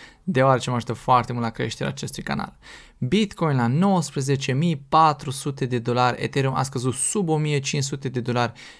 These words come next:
și toată piața este într-o, uh, scădere, uh, din cauza acestui război între Binance și F T X. Și cine credeți că are câștig de cauză până acum? Bineînțeles, B N B-ul, care stă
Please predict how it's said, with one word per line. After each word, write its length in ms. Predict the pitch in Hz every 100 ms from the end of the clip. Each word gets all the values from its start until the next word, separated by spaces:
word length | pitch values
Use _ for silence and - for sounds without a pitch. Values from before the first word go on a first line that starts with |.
| _
și 300 | - - 127
toată 560 | - 185 226 202 156
piața 540 | 139 143 151 143 143 127
este 680 | 117 123 151 139 - 127 -
într-o, 600 | 180 165 160 143 143 139 120
uh, 100 | 117
scădere, 760 | - - - 117 151 185 165 - - - - - _
uh, 220 | - 123 120
din 340 | 117 143 120 113
cauza 640 | 170 202 180 147 139 135
acestui 460 | 123 - 143 - 120
război 480 | 117 110 139 139 165
între 360 | 196 170 127
Binance 580 | 113 120 127 127 127 113
și 280 | - 139 - 120 110
F 100 | -
T 120 | - - 208
X. 160 | - - - - _
Și 160 | - 135
cine 280 | 175 196 175
credeți 480 | - 170 156 135
că 100 | 139
are 260 | 143 143 131
câștig 420 | - 120 - 196
de 100 | 156
cauză 320 | 143 147 135
până 280 | 127 165 139 135
acum? 340 | 151 135 117
Bineînțeles, 580 | 180 160 139 147 139 -
B 240 | 113 113
N 300 | 135 147 139
B-ul, 240 | 135 123 -
care 220 | 135 120
stă 300 | - 139